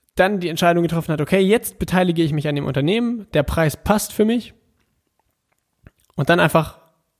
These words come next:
nicht tagtäglich auf die Börsenkurse schaut, sondern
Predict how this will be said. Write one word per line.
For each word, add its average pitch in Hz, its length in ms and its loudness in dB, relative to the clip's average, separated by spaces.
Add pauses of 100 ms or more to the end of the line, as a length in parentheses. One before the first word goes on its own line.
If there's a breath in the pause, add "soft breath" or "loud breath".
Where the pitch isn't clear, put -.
(460)
nicht 156 600 -2
tagtäglich 151 640 -4
auf 135 60 -8
die 143 80 -2
Börsenkurse 147 560 0
schaut, 139 320 0
sondern 139 300 -2